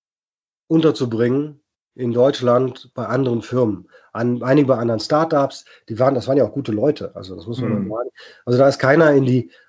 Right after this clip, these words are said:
Speaker 1: Arbeitslosigkeit, äh, gegangen oder dann ins Nirvana gefallen. Also wer, ich hatte dann noch viel Arbeit, weil ich dann halt quasi Personalberater gespielt habe und hab, ähm, versucht, meine Mitarbeiter überall unterzubringen. Und das ist ehrlicherweise relativ gut gelungen.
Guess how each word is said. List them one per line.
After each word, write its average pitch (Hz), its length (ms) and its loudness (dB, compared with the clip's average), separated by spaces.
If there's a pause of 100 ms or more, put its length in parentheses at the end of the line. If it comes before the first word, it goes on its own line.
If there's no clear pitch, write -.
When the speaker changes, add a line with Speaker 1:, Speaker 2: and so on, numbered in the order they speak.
Speaker 1:
Arbeitslosigkeit, 123 1200 0
äh, 135 200 -8
gegangen 120 480 -2
oder 123 340 2
dann 120 160 0
ins 113 200 -4
Nirvana 107 440 -4
gefallen. 92 440 -12
Also 98 180 -14
wer, 104 260 -8 (280)
ich 107 120 -10
hatte 151 160 4
dann 135 100 6
noch 127 140 2
viel 139 180 2
Arbeit, 139 320 2
weil 127 120 4
ich 120 120 -2
dann 123 160 0
halt 123 320 0
quasi 117 320 -2
Personalberater 120 800 2
gespielt 110 400 -2
habe 120 340 -2 (480)
und 117 160 -4
hab, 127 240 2
ähm, 113 580 2 (140)
versucht, 117 480 -2
meine 113 200 2
Mitarbeiter 110 800 0 (140)
überall 104 400 -2
unterzubringen. 107 540 -8
Und 120 60 2
das 135 160 0
ist 127 60 -16
ehrlicherweise 113 580 -2
relativ 98 320 -10
gut - 160 -20
gelungen. 90 280 -8